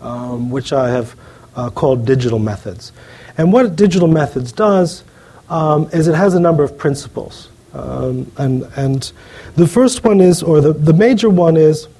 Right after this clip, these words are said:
is, is to follow the medium. Um, to follow the medium. And to think that the medium itself has, uh, uh, methods built in,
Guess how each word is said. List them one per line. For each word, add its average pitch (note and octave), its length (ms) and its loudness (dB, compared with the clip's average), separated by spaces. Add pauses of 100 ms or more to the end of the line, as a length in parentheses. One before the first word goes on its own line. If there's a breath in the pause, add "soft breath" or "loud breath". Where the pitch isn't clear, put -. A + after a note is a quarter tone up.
(600)
is, D#3 220 0 (200)
is E3+ 200 2
to F3 100 -4
follow D3+ 320 2
the B2+ 100 -2
medium. A2 420 -6 (600)
Um, A#2 420 -14 (560 loud breath)
to - 80 -20
follow G#3+ 320 2
the E3 120 2
medium. A#2+ 400 -4 (960 loud breath)
And D#3+ 180 -4
to D#3+ 80 -4
think B3+ 460 0
that F3 440 0
the D3+ 160 0
medium G3 420 4
itself - 640 0 (160)
has, D#3+ 500 -4 (240)
uh, C3 600 -8 (380 soft breath)
uh, B2+ 320 -4
methods C#3+ 560 -2
built A#2+ 480 -2
in, G#2+ 260 -12